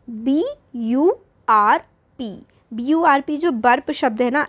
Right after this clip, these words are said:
इसका मतलब होता है डकार। हम कहें अगर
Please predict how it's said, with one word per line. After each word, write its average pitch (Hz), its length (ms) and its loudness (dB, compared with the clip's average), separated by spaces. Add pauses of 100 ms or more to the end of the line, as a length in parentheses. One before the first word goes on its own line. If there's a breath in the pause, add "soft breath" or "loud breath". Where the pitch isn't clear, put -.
इसका 349 280 -2
मतलब 254 380 -4
होता 233 240 -2
है 277 220 0
डकार। 208 580 -2 (460 loud breath)
हम 277 120 -4
कहें 294 240 0
अगर 269 420 0